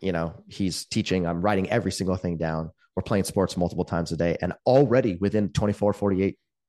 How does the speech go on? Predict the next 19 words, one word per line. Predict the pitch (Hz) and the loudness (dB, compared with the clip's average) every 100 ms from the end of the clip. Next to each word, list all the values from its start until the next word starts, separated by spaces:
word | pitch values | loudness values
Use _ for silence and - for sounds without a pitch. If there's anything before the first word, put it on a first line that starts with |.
| _ - - _ _ _ | _ -20 -20 _ _ _
seventy-two | - 101 98 95 | 0 0 2 2
hours, | 92 95 - - - | 2 -2 -8 -20 -6
I | 147 | -2
can | 160 | -2
feel | - 123 101 | 0 0 0
the | |
difference | 87 87 73 80 | -2 -4 -8 -10
inside | 76 78 | -8 -8
of | - | -8
me. | - _ _ _ | -14 _ _ _
More | 101 120 | 2 4
energy, | 117 110 101 107 107 - _ _ _ _ | 4 2 2 0 -2 -10 _ _ _ _
more | 101 104 | 0 2
hydrated, | 92 87 90 87 80 - | 2 2 2 2 0 -6
sleeping | - 123 107 101 | -4 0 0 2
a | |
little | 95 95 | 2 2
bit | 87 80 | 2 2
better, | 87 87 85 | 4 2 0